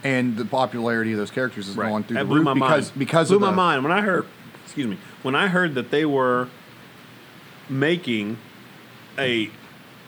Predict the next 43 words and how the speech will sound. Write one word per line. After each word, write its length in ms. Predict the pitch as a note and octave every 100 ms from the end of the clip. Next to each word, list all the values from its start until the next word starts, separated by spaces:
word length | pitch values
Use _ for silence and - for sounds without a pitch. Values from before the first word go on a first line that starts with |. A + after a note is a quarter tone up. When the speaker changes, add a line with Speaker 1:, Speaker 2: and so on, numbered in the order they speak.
| C3
Speaker 2:
Guardians 260 | C#3+ D3+ C#3
of 20 |
the 40 |
Galaxy 340 | C3+ C3+ B2+ C3
movie, 600 | C3 E3 G3 B2 G2+ G#2 - - - - - - - - - - - - - -
I, 140 | -
I 20 | C#3+
was 120 | D3+
like, 100 | - -
of 140 | C#3+
all 160 | F3+ B3+
the 100 | C4+
teams 460 | - A3 A3 F#3
you 80 | D#3+
could 100 | C#3+
possibly 300 | F3 F#3+ F#3
pick, 180 | D#3 D3+
why 380 | A2+ A#2+ C#3 D3+
pick 220 | D3 C#3
those? 200 | C3+ A#2
And 100 | B2
I, 40 | A#2+
I, 300 | B2 B2 A2+ - -
straight 260 | - B2
up, 160 | G#3 -
I 60 | A2
was 80 |
blown 180 | A2 B2
away 100 | B2+
by 100 | C3
the 60 | C3
movie. 260 | D#3 F3 - -
That 80 | B2
was 100 | B2
one 100 | C3
of 60 | A#2+
the 60 |
best 120 | C3
ones 140 | C3+ B2+
I've 140 | A#2+
seen 180 | C#3+ C3+
out 140 | A#2
of 100 | G#2+